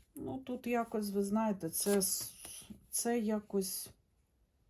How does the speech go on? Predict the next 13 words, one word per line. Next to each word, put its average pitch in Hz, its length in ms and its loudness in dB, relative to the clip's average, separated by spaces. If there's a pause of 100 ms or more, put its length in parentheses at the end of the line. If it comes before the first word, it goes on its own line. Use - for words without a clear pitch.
(120)
несерйозно. 165 760 2 (300)
Мгм. 170 360 -2 (320)
Це 220 220 -2
якось 214 360 2
несерйозно. 190 760 2
Це 214 600 4 (1200)
тут 208 180 -4
настільки 214 500 2
всьо 190 640 8 (920)
схвачено. 226 880 4 (480)
Ні, 262 220 8
ні, 226 180 6
ні, 185 280 6